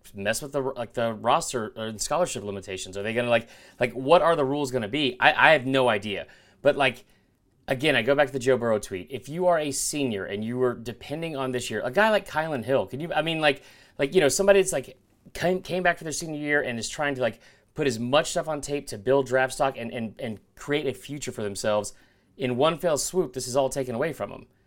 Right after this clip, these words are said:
So you have to figure out a way, for, at least for those guys, I think, to, to try to help them. Because again, if you're the N C double A, the whole purpose of your existence is to help student athletes.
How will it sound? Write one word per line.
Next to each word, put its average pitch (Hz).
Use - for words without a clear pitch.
So 147
you 147
have 180
to 175
figure 180
out 151
a 147
way, 147
for, 139
at 135
least 170
for 123
those 151
guys, 110
I 107
think, 117
to, 123
to 117
try 180
to 170
help 185
them. 131
Because 156
again, 202
if 180
you're 185
the 185
N 208
C 202
double 202
A, 208
the 147
whole 214
purpose 220
of 175
your 190
existence 156
is 151
to 165
help 185
student 165
athletes. 160